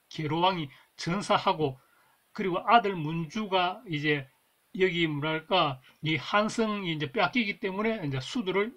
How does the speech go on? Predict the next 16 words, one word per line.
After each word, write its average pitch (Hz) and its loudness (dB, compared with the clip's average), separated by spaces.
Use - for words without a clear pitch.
웅진으로 202 4
옮기게 160 -2
됨. 139 -2
그, 247 -2
그때부터 226 -4
이제 139 -2
웅진 226 4
시대가 170 -4
되다가 185 4
여기 170 -4
육 226 -2
세기에 190 0
들어오면은, 190 -2
아, 202 -2
그래, 143 -4
거기 147 -6